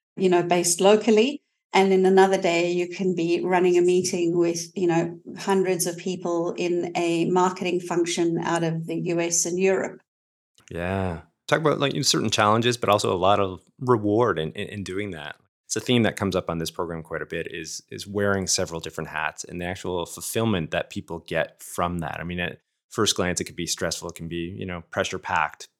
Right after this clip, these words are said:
Speaker 2: But really, I mean, at the end of the day, that's where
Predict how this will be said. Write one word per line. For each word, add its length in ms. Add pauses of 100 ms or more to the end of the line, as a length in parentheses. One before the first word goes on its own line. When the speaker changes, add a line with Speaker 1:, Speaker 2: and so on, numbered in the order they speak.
Speaker 2:
But 380
really, 400
I 60
mean, 200
at 80
the 100
end 100
of 40
the 80
day, 280
that's 300
where 360